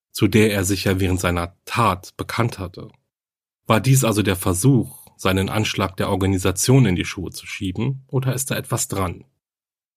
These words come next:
Während seiner Befragungen im Jahr zweitausenddreizehn rechtfertigte Omar seine Aussagen gegenüber seiner Kollegen so, dass er die Aussage tatsächlich gemacht hatte,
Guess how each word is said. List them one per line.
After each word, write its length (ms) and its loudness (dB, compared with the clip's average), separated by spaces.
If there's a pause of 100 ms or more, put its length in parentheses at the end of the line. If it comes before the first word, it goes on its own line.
(100)
Während 240 4
seiner 220 6
Befragungen 760 4
im 100 2
Jahr 140 4
zweitausenddreizehn 960 -4
rechtfertigte 840 -2
Omar 360 4
seine 260 0
Aussagen 600 2
gegenüber 440 2
seiner 260 2
Kollegen 520 0
so, 400 2 (140)
dass 180 2
er 100 0
die 140 -2
Aussage 400 2
tatsächlich 560 -2
gemacht 420 0
hatte, 340 -6